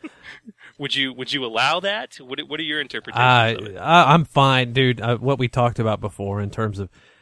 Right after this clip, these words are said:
Speaker 2: if you're gonna override a freaking behavioral inhibitor, then it's gonna need a triumph to do that. Um, something absolutely crazy like that. But I, I, I don't know. Uh, I, I would,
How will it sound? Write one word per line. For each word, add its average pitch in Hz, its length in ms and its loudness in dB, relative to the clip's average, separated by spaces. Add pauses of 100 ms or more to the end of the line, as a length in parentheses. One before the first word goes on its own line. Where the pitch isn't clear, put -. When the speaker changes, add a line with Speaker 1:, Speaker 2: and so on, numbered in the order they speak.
(680)
Speaker 2:
if 113 120 -4
you're 147 100 4
gonna 123 360 6
override 117 560 4
a 92 220 -4 (320)
freaking 98 520 -6 (400)
behavioral 110 680 0
inhibitor, 107 460 0
then 104 140 -4
it's 101 100 -6
gonna 110 180 -2
need 107 200 -4
a - 20 -10
triumph 98 440 -8
to - 100 -20
do 92 180 -8
that. 92 320 -6 (240)
Um, 92 540 -14
something - 360 -10
absolutely 98 440 -8
crazy 92 480 -10
like 87 220 -14
that. 87 260 -12
But 98 160 -6
I, 52 420 -8 (760)
I, 131 60 -8
I - 40 -6
don't 87 100 -10
know. 80 180 -14 (600)
Uh, - 60 -16
I, 135 800 2
I 190 40 8
would, 180 240 6